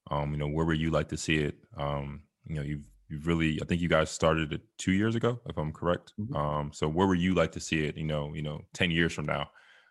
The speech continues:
Speaker 1: um, you know?
Speaker 2: Yeah. Uh, I would love to see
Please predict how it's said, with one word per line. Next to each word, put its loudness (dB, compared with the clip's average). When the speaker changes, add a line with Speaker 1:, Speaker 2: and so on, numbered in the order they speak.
Speaker 1:
um, -8
you -12
know? -14
Speaker 2:
Yeah. -2
Uh, 4
I 0
would 4
love 4
to -6
see 0